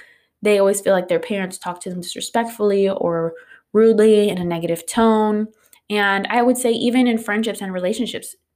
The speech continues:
even at work, this, this can be applicable everywhere. It's not what you say, it is how you say it. There's a difference between me saying,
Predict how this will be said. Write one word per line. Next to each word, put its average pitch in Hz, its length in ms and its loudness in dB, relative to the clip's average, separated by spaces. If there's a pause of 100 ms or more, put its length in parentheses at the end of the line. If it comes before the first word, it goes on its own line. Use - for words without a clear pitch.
(260)
even 285 240 -2
at 247 160 0
work, 226 340 -2
this, 240 320 -4 (400)
this 269 240 0 (280)
can 262 180 0
be 226 140 2
applicable 220 360 -2
everywhere. 196 560 -4 (540)
It's 208 180 -8
not 214 400 0 (300)
what 214 380 -2
you 185 180 -8
say, 156 500 -12 (400)
it 196 100 -4
is 196 160 -4
how 196 300 -2
you 180 200 -4
say - 300 -6
it. - 220 -10 (1040)
There's 262 200 2
a 269 40 0
difference 220 300 0
between 190 400 -8
me 180 140 -10
saying, 185 420 -10